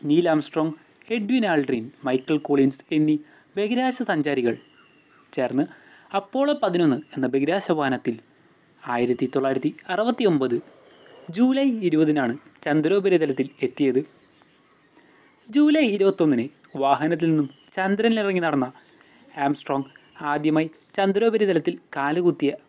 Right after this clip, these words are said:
മനുഷ്യൻ എന്ന നേട്ടം കരസ്ഥമാക്കി. ചന്ദ്രനിൽ കാലുകുത്തിയ രണ്ടാമത്തെ വ്യക്തി എഡ്വിൻ ആൾഡ്രിനാണ്. മൈക്കൽ കോളിൻസ് അവരുടെ കൊളംബിയ എന്ന വാഹനം നിയന്ത്രിക്കുകയായിരുന്നു.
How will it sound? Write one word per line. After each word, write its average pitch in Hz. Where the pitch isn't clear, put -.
മനുഷ്യൻ 135
എന്ന 135
നേട്ടം 131
കരസ്ഥമാക്കി. 127
ചന്ദ്രനിൽ 254
കാലുകുത്തിയ 165
രണ്ടാമത്തെ 143
വ്യക്തി 135
എഡ്വിൻ 156
ആൾഡ്രിനാണ്. 135
മൈക്കൽ 135
കോളിൻസ് 143
അവരുടെ 139
കൊളംബിയ 202
എന്ന 156
വാഹനം 135
നിയന്ത്രിക്കുകയായിരുന്നു. 135